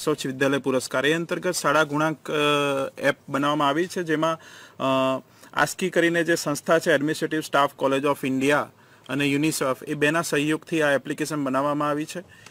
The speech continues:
અને એનું, અ, ઇમ્પ્લિમેન્ટેશન આપણે ત્યાં, અ, અત્યારે શરૂ કરવામાં આવ્યું છે, જેની, અ,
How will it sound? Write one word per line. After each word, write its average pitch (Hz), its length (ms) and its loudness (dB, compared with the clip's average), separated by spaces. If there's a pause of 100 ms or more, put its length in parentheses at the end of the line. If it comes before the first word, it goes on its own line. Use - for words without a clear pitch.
(140)
અને 135 200 -4
એનું, 143 440 -2
અ, 131 320 -2
ઇમ્પ્લિમેન્ટેશન 151 640 -4
આપણે 143 260 -4
ત્યાં, 143 360 -2
અ, 123 500 -6
અત્યારે 139 280 -4
શરૂ 131 240 -2
કરવામાં 135 400 -2
આવ્યું 143 180 -2
છે, - 180 -8
જેની, 135 240 -4
અ, - 320 -10